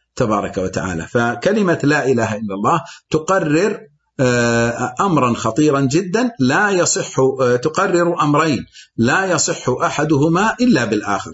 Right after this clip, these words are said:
تقرر، آه، أمرين لا يصح أحدهما إلا بالآخر.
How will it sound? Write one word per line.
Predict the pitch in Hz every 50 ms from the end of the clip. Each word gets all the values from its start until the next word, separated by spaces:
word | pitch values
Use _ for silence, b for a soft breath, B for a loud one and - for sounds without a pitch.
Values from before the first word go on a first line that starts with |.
| - -
تقرر، | 117 - - 160 160 143 139 139 151 190 202 196 B B B B B -
آه، | 123 120 120 123 - 151
أمرين | 165 156 135 131 139 180 214 226 220 185
لا | 160 185 233 254
يصح | 214 151 - - 175 - -
أحدهما | 151 - - 151 156 160 135 139 147 143 135 123 123 - - _ 180
إلا | 196 151 113 107
بالآخر. | 104 98 101 95 95 104 98 - -